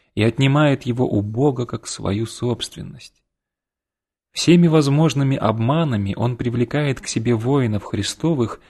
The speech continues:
маня их лживыми обетованиями и показывая им свои богатства. Никто не алчит более него, но он показывает хлеб голодным людям,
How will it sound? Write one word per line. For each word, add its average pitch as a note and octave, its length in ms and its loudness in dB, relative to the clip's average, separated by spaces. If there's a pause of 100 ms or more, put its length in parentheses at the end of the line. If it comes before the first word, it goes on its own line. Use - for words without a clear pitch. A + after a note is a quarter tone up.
(400)
маня C#3 400 2
их D3 160 0
лживыми C3 600 0
обетованиями A#2 1080 -2 (320)
и A2+ 80 -8
показывая B2 680 -2
им B2 240 -6
свои A2+ 340 -4
богатства. A#2 720 -6 (1300)
Никто G#2+ 520 0
не A2+ 160 2
алчит B2+ 520 0
более G#2 440 2
него, G#2 480 -2 (560)
но G2 180 0
он G2+ 160 2
показывает F#2+ 720 0
хлеб A2 380 0
голодным G#2+ 600 -2
людям, G#2+ 440 -2